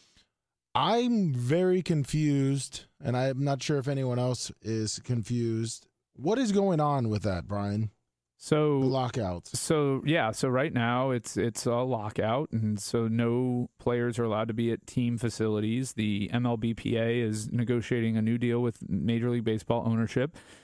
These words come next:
Speaker 2: Um, part of that lockout is the, the steroid testing, the drug testing agreement has expired, so M L B is now prohibited from, uh, requiring any players to take any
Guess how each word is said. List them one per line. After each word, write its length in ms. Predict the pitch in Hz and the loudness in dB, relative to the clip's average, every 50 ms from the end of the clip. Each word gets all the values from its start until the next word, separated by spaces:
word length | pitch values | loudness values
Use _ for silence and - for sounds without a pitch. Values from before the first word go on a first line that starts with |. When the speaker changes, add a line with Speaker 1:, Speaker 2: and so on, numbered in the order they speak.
| - - _ _ - 123 | -20 -20 _ _ -2 0
Speaker 2:
Um, 500 | 117 117 110 110 110 107 107 110 - - | 2 2 2 2 2 0 0 -2 -4 -4
part 220 | - - 156 170 170 | -2 0 0 2 2
of 60 | 160 | 2
that 200 | 147 135 135 - | 2 0 0 0
lockout 580 | 127 123 123 123 - - 131 127 131 143 - - | 0 0 0 0 0 0 0 2 0 0 -2 0
is 300 | - 123 123 113 107 104 | 0 0 0 0 -2 -2
the, 400 | 113 120 120 113 113 113 110 - - _ _ _ _ _ | -2 0 0 2 2 0 -2 -4 -8 _ _ _ _ _
the 240 | - 120 117 113 113 | -2 0 0 0 0
steroid 500 | - - - 151 156 156 151 139 127 113 | -2 -2 0 0 0 2 2 0 0 0
testing, 400 | - 127 123 117 - - 127 123 | 0 0 0 0 0 -2 0 0
the 100 | 117 117 | 0 0
drug 240 | 107 123 135 147 139 | 0 0 0 0 0
testing 380 | - 139 120 - - 127 117 110 | 0 0 0 0 0 -2 -2 0
agreement 460 | 98 117 113 113 110 107 107 95 - | 0 0 0 2 2 0 0 0 -2
has 160 | 123 117 101 | -2 -2 -2
expired, 760 | 104 - - - - - 123 120 127 120 101 104 113 117 - - - _ _ _ _ | -4 -6 -6 -8 -4 0 0 2 2 0 0 -2 -4 -6 -8 -12 -20 _ _ _ _
so 260 | - - 143 123 120 - | -4 0 0 2 2 2
M 160 | - 135 139 | 0 2 2
L 120 | 139 131 123 | 2 0 0
B 320 | 110 127 123 123 123 120 120 | 0 0 2 2 2 0 0
is 220 | - 120 117 98 | 0 0 0 0
now 220 | 123 123 117 117 | 0 0 0 0
prohibited 760 | 113 - - 113 107 92 - 156 170 156 143 117 110 110 123 - - - _ _ _ _ _ | -2 0 0 0 0 0 -2 -2 0 0 0 0 0 -2 -4 -6 -16 -20 _ _ _ _ _
from, 400 | - 147 135 120 117 117 117 117 - - - | -2 0 2 2 2 2 0 0 0 0 0
uh, 240 | 117 117 113 113 110 | 0 0 0 0 0
requiring 540 | 123 120 - - 143 131 127 123 123 123 - | -2 -2 0 0 0 2 2 0 0 0 0
any 260 | 127 131 131 131 127 | 0 0 0 0 0
players 460 | - - - 127 120 117 117 117 107 | -2 0 0 0 2 2 0 0 0
to 140 | - - 113 | -2 -2 -2
take 280 | - - 120 120 107 - | 0 0 0 0 0 0
any 440 | 117 113 113 110 110 110 110 104 | 0 0 2 2 2 0 0 -2